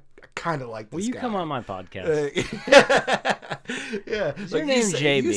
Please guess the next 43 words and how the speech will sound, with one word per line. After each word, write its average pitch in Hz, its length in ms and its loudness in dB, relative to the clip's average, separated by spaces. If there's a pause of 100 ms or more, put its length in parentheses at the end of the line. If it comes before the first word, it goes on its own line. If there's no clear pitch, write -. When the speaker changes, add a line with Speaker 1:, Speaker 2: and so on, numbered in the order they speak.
Speaker 1:
say 185 140 0
some 147 260 -4
wild 143 480 -2
shit, - 400 -8
and 131 120 -8
I, 127 80 -8 (180)
I - 60 -16
kinda 180 340 -6
like 208 280 -4
it, 143 120 -6
regardless 165 520 -4
if - 80 -20
I 139 100 -8
agree 139 220 -8
with 226 140 -14
it 107 60 -16
or 117 60 -16
not. 120 180 -12
I 143 40 -14
kinda 139 240 -4
like 147 220 -4
that 123 140 -10
you 143 100 -18
kinda 135 260 -10
say 120 200 -10
some 123 180 -12
weird 139 260 -10
shit 139 300 -12
and, 110 160 -16 (520)
and, 123 200 -8
and 123 220 -8
all 131 180 -6
that. 147 300 -10
Like, 107 100 -14
we 131 120 -10
could 139 140 -16
probably 127 300 -8
have 107 140 -12
a 117 40 -14
couple 117 280 -12
beers 156 280 -10
together. 90 460 -16 (280)
Maybe. 143 440 -12